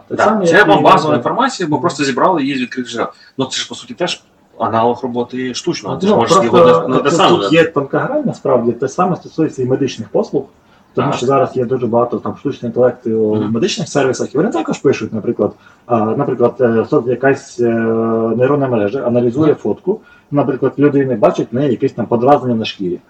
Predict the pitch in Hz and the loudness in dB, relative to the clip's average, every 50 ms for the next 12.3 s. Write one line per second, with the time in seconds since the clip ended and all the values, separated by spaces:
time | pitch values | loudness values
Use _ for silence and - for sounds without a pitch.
0 | _ _ - - 123 - 156 202 233 208 170 131 113 123 160 165 143 127 123 123 | _ _ -20 -12 -4 0 0 2 2 2 2 2 2 2 2 2 4 2 0 0
1 | 127 131 120 - - - 120 - - 156 139 117 104 127 131 123 110 - - - | 0 -4 -4 -6 -6 -4 -4 0 0 0 0 2 2 2 2 2 -2 -8 -8 -6
2 | - 151 185 262 262 254 - 180 165 170 160 135 - - - - 123 107 101 98 | -4 -2 0 0 -2 -2 -2 -4 -4 -6 -6 -4 -2 0 0 2 2 0 0 0
3 | - - - 135 131 139 156 175 185 233 269 254 226 208 170 139 123 143 190 226 | -2 -2 -2 0 2 2 4 2 2 2 0 0 0 2 2 4 4 6 6 4
4 | - - 160 - - - - 170 165 - - - - 135 135 127 117 107 107 127 | 4 2 0 0 0 -2 -4 -4 -4 -4 -8 -2 2 4 6 6 6 6 4 2
5 | - - - _ _ - 92 - - - _ - 127 123 120 120 120 - 143 143 | 0 0 -6 _ _ -6 -6 -6 -6 -12 _ 0 4 6 6 6 4 4 4 6
6 | 143 160 165 131 123 135 185 226 - _ _ _ - 120 123 123 135 135 135 - | 6 8 8 6 6 4 2 -2 -6 _ _ _ -2 0 2 2 4 2 0 0
7 | 127 120 131 131 135 127 135 127 127 165 196 220 - - 104 90 87 117 110 113 | -2 -2 -2 0 0 0 0 0 2 2 2 2 0 -2 -2 -4 -4 -6 -8 -8
8 | 113 113 110 - _ _ - 151 180 180 160 - 165 - 202 226 226 196 - - | -10 -12 -12 -14 _ _ 0 2 2 2 2 2 2 2 2 2 0 -2 -2 -2
9 | 226 233 208 156 165 175 170 165 160 143 131 120 - 160 156 151 139 - - 143 | -2 -2 -2 -2 0 -2 0 2 2 2 2 0 0 0 -2 -2 -4 -6 -4 -4
10 | 135 131 120 131 185 226 214 220 180 165 - 147 - - 165 156 143 139 131 - | -2 -2 -2 -2 -2 0 0 0 -2 -2 -4 -10 -6 -2 -2 -2 -2 -2 -4 -4
11 | 131 127 127 120 123 120 196 220 - - 170 - 147 127 - - 147 139 117 113 | -2 -2 0 0 0 0 0 -2 -4 -6 -8 -8 -8 -10 -6 -6 -4 -2 0 2
12 | 135 175 175 - - 143 | 2 2 0 0 -4 -6